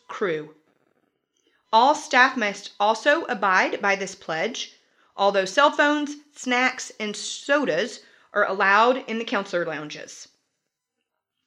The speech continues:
Age groups. Pathfinders, second to fourth graders. Scouts, fifth to seventh graders.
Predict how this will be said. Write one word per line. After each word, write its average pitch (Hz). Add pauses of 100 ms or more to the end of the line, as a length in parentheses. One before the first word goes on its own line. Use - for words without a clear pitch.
(400)
Age 277
groups. - (440)
Pathfinders, 226 (240)
second 302
to 294
fourth 226
graders. - (500)
Scouts, 208 (380)
fifth 247
to 196
seventh 196
graders. 175